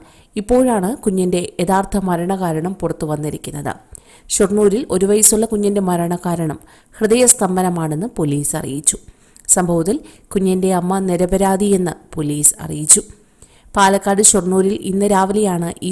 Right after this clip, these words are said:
സംഭവം നടന്നത്. അമ്മയെ ചോദ്യം ചെയ്തതിന് ശേഷം വിട്ടയച്ചതായും പോലീസ് വ്യക്തമാക്കി. വളരെയധികം വേദനാജനകമായ ഒരു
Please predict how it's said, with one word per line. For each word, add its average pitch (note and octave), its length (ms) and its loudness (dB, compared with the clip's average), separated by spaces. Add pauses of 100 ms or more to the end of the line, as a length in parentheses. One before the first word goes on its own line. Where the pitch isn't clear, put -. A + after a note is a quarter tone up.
(140)
സംഭവം E3+ 380 0 (200)
നടന്നത്. D3 340 -4 (1160)
അമ്മയെ F#3 240 2 (100)
ചോദ്യം G#3+ 380 2
ചെയ്തതിന് G#3 500 2
ശേഷം F#3+ 320 2
വിട്ടയച്ചതായും F3+ 720 0 (120)
പോലീസ് E3 460 0
വ്യക്തമാക്കി. E3 560 -10 (680)
വളരെയധികം A#3 680 2
വേദനാജനകമായ G#3 1000 2 (200)
ഒരു G#3+ 140 4